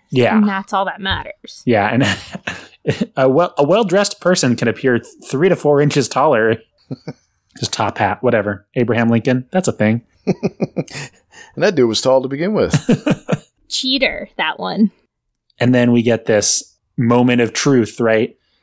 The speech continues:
Speaker 1: It's callbacks. Miss Darbus is on stage. Well, f-, well, first she says, "And that's why we love the theater, folks, isn't it?" Because Ryan and Sharpay just did so well. And then she calls out, uh,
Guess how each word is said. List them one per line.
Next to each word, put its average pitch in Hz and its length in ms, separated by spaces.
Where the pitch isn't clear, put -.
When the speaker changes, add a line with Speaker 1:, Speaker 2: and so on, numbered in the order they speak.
Speaker 1:
It's - 140
callbacks. 131 800
Miss 131 160
Darbus 127 360
is 120 120
on 131 180
stage. 123 640
Well, 135 160
f-, - 80
well, 147 160
first 175 260
she 147 120
says, 127 300
"And 160 140
that's 190 260
why 170 160
we 156 140
love 143 300
the 135 80
theater, 117 340
folks, - 480
isn't 151 240
it?" 147 300
Because 107 560
Ryan 117 240
and 107 80
Sharpay 113 300
just 107 160
did 104 140
so 110 160
well. 101 260
And 117 100
then 117 80
she 113 140
calls 123 300
out, 120 300
uh, 117 320